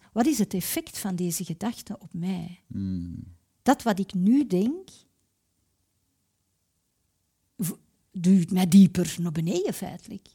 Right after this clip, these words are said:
Speaker 2: Hmm.
Speaker 1: En dus ik probeerde dat uit te leggen aan, aan Jasmin, want die merkte dat onmiddellijk aan mij. Van, "Amai, jij is zo cool. En jij doet het helemaal anders. En
Speaker 2: Ja.
Speaker 1: jij,
Speaker 2: Hmm.
Speaker 1: jij, jij." En,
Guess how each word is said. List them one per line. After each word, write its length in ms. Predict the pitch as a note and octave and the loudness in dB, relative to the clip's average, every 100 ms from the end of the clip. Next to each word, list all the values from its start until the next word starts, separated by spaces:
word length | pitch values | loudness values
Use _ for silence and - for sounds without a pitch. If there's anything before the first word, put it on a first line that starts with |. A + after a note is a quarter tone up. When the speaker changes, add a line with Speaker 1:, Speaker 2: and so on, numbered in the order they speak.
| _ - | _ -20
Speaker 2:
Hmm. 100 | - F2+ F2 - - | -16 -14 -14 -12 -2
Speaker 1:
En 100 | G#3+ | 0
dus 180 | A3 | 0
ik 120 | A3+ - | -2 -4
probeerde 380 | G#3+ F#3+ G#3+ G#3 | -2 2 2 2
dat 140 | F3 | -2
uit 200 | - A#3+ | -4 -4
te 100 | C4+ | -2
leggen 280 | C4+ B3 - | -2 -2 -2
aan, 320 | G#3 G3+ G3 | -2 -2 -4
aan 320 | - F#3 F3+ F#3 | -8 -6 -4 -2
Jasmin, 340 | F3 D#3+ G3 | -2 2 2
want 160 | C4+ A3+ | 2 2
die 100 | F3 | 0
merkte 360 | F3+ A#3 - | 2 0 -4
dat 160 | G#3+ G#3+ | -8 -8
onmiddellijk 520 | F#3 E3+ F#3 F3+ F3 | -6 -4 -4 -4 -8
aan 100 | E3+ | -8
mij. 240 | E3 E3 E3+ | -6 -6 -6
Van, 140 | D#3+ | -6
"Amai, 240 | D3+ E3 | -4 -2
jij 140 | G3 F#3+ | 0 0
is 160 | F#3 - | 0 -4
zo 140 | E3+ - | -8 -6
cool. 520 | G#3 C4+ C#4+ E3+ D3 _ - | -4 -2 -4 -6 -10 _ -12
En 80 | |
jij 180 | F3 F3 | -8 -8
doet 120 | E3 | -8
het 100 | E3+ | -8
helemaal 280 | F3+ D#3+ C#3+ | -6 -8 -6
anders. 600 | D#3+ B3+ G#3 F3+ - - - | -2 -2 -4 -8 -14 -16 -8
En 80 | D2 | -6
Speaker 2:
Ja. 160 | D2 | -4
Speaker 1:
jij, 240 | G3 E3+ E3 - | -2 -2 -4 -10
Speaker 2:
Hmm. 200 | - D3 | -12 -10
Speaker 1:
jij, 380 | C#3+ F3+ E3 E3+ - | -6 -6 -6 -8 -10
jij." 300 | D#3+ D3+ D3+ - - - - _ _ _ _ _ | -8 -8 -10 -16 -20 -20 -20 _ _ _ _ _
En, 300 | G#3 G3 | -2 -2